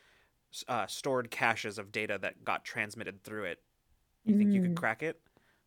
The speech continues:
Speaker 1: Um, Ada shrugs, says, "Maybe, but,"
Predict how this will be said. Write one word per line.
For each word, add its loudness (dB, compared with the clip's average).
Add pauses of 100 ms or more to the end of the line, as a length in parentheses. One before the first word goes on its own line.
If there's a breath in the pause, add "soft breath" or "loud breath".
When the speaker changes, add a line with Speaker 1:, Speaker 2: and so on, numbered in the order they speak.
(140)
Speaker 1:
Um, 0 (800)
Ada -4
shrugs, -4
says, -12 (480)
"Maybe, -6
but," -16